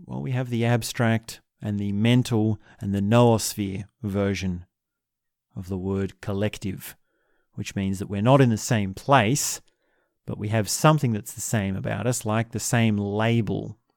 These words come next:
or the same interests that are acknowledged, or the same this, that, and the other are. And that's the collective.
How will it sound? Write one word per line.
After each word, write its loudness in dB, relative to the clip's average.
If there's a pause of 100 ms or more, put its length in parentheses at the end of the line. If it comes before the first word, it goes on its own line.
(1700)
or -8
the -4
same 0 (160)
interests -2 (200)
that -4
are 0
acknowledged, -4 (2250)
or -6
the -6
same -2
this, 0
that, -2
and -6
the -2
other -2
are. -6 (2000)
And -10
that's -10
the -10
collective. -4